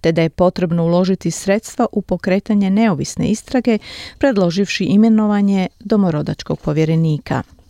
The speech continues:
Vi slušate vijesti radija S B S. Slijede vijesti iz svijeta. Američki senatori nastavljaju raspravljati o pozitivnim stranama očekivane potvrde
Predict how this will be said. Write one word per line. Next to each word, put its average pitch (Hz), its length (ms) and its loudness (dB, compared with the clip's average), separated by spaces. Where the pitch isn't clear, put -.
Vi 294 140 4
slušate 190 560 2
vijesti 214 460 2
radija 170 420 2
S - 140 -12
B - 60 -6
S. - 320 -12
Slijede 170 520 2
vijesti 165 380 -2
iz 202 80 0
svijeta. - 480 0
Američki 247 460 2
senatori 208 640 2
nastavljaju 196 640 4
raspravljati 202 840 0
o 170 100 0
pozitivnim 170 680 0
stranama 208 640 2
očekivane 170 580 -2
potvrde 185 580 0